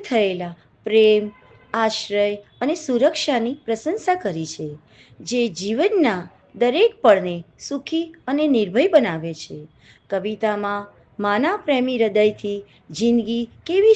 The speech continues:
સરળ બને છે, તે દર્શાવ્યું છે. તો ચાલો પ્રસ્તુત કરીએ રચના માં. યાદ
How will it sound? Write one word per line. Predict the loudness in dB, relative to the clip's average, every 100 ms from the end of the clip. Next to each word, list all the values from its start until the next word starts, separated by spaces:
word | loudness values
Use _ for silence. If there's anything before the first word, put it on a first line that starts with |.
| 4
સરળ | 2 4 4
બને | 2 0 -2
છે, | -2 -2 -4 _ 0
તે | 2
દર્શાવ્યું | 6 4 4 -4 -4 -6
છે. | -8 -10 -12 -14 _ _ 0
તો | 0
ચાલો | 0 -2 0 0 -2 -6 _
પ્રસ્તુત | -4 -4 0 -2 0
કરીએ | 0 -2 0 -2 -4 _
રચના | 0 0 0 -4 -4 -4 -10 -12
માં. | -8 -6 -8 -14 _ _ _ _ _ _ _ _ _ _ -20 _ -8
યાદ | -2 0 2